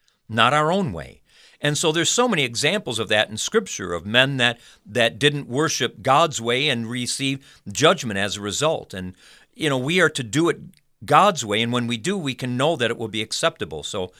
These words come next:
he's not gonna take anything. We can't just give him the leftovers of our life. We can't give him the, the scraps off the table, in essence, like we would give a, a doggy. You know, God's not a divine doggy that'll take the garbage. He wants the absolute best of our life.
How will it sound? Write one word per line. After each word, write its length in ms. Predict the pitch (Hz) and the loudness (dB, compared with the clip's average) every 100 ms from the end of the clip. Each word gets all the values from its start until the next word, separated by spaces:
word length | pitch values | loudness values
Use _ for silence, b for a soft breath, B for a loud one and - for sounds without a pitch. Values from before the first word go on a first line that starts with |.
| b b | b b
he's 220 | - 151 | -6 -2
not 160 | 143 151 | 0 0
gonna 120 | 131 | 0
take 260 | 113 127 113 | -2 -4 -4
anything. 400 | 147 147 131 92 | -4 -2 -4 -8
We 80 | 87 | -10
can't 300 | 98 143 143 | -2 -2 -2
just 200 | 131 - | -4 -2
give 160 | 147 113 | -2 -2
him 240 | 123 117 B B | -4 -6 B B
the 100 | - | -4
leftovers 540 | 117 139 - 123 113 101 | 2 2 2 -2 -2 -2
of 80 | 104 | -2
our 140 | 104 | 0
life. 340 | 117 127 87 | 0 0 -2
We 100 | 98 | -12
can't 280 | 92 123 120 | -8 -6 -6
give 160 | 117 113 | -6 -6
him 160 | 113 | -6
the, 180 | 107 95 b b b | -4 -4 b b b
the 360 | 104 113 107 101 92 _ | -8 -6 -6 -10 -20 _
scraps 640 | - - 151 143 104 - | -4 0 4 4 4 -2
off 180 | 113 113 | -2 -2
the 80 | 104 | -6
table, 380 | - 143 127 101 | -4 -4 -2 -2
in 80 | |
essence, 380 | 101 95 101 95 | -2 -4 -6 -6
like 160 | 107 107 | -6 -6
we 120 | 107 | -8
would 120 | 98 | -6
give 240 | 101 113 101 | 0 0 2
a, 160 | 95 B B B | 0 B B B
a 100 | 101 | -6
doggy. 560 | 90 127 143 95 71 - | 2 4 2 -4 -14 -12
You 120 | 98 | -8
know, 160 | 98 98 | -6 -4
God's 320 | 113 117 - | -2 -2 -2
not 180 | 117 117 | -2 -2
a 40 | |
divine 420 | 87 107 117 107 | -4 -4 -2 -2
doggy 360 | 98 123 131 95 | 2 2 2 -2
that'll 260 | 101 98 | -6 -6
take 280 | 92 123 110 b b b | -6 -8 -8 b b b
the 300 | 101 107 98 | -6 -4 -4
garbage. 680 | 101 120 143 120 80 - - | 0 4 4 2 -8 -12 -14
He 200 | 110 139 | -10 -6
wants 320 | 117 110 - | -4 -4 -4
the 180 | - 104 | -6 -6
absolute 420 | 104 - 104 85 | -6 -8 -14 -8
best 340 | 117 127 - | -2 -2 -4
of 80 | 113 | -8
our 140 | 90 92 | -8 -6
life. 360 | 113 101 73 | -6 -6 -10